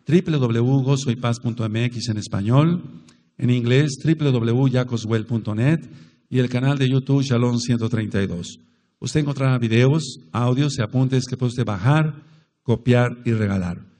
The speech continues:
Hágalo con toda confianza. Aquí nosotros no hacemos negocio con la palabra de nuestro Elohim.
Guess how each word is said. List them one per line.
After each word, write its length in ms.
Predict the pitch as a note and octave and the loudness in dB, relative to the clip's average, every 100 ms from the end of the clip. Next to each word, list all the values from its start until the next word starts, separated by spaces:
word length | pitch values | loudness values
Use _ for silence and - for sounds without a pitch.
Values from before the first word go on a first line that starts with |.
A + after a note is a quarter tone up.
| _ _ - | _ _ 0
Hágalo 360 | D#3+ F3 D#3 | 2 4 4
con 140 | C#3 C3+ | 2 2
toda 220 | D3+ C#3+ | 2 2
confianza. 760 | C3 B2+ A#2+ B2 A2+ - E2 - | 0 0 2 2 2 -2 -8 -8
Aquí 240 | G2+ C3 | -4 0
nosotros 340 | C3 C3+ B2 B2+ | 0 0 0 0
no 60 | |
hacemos 360 | A#2 C3 B2 G#2 | 0 0 0 -2
negocio 440 | G#2+ C3+ C#3 C#3 | 0 2 2 0
con 160 | C3+ A2+ | 0 0
la 160 | G#2 | -2
palabra 460 | F#2+ G#2+ A#2+ A2+ A2 | -2 0 2 2 0
de 180 | A2 A2+ | 0 -2
nuestro 320 | G#2+ G#2+ A2+ | -4 -4 -4
Elohim. 420 | G#2 F#2+ F#2 D#2 | -2 -4 -8 -10